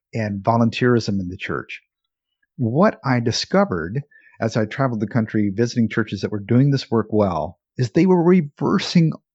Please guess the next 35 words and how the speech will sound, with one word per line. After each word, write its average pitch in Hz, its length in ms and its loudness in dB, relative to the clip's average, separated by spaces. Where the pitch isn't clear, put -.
all 180 260 4
of 120 140 -2
that. 95 300 -8
They 131 100 2
had 117 320 0
increased 143 560 -4
church - 260 -6
attendance, 95 580 -10
especially - 440 -4
among 113 240 0
those 101 220 -4
who 117 80 -2
had 107 140 -2
been 110 160 0
struggling, 120 440 -2
who 110 80 -2
had 98 120 -2
been 107 160 -2
going 110 280 0
through 104 340 -2
a 107 100 -4
safe 104 340 -2
process. 117 640 -4
Those 135 180 0
people 123 240 -4
had 117 200 -2
stronger 127 640 -2
faith. 117 300 -4
They 131 100 0
had 127 220 -2
greater 139 480 2
wholeness 139 460 0
in 110 80 2
their 101 140 0
life. 92 260 -4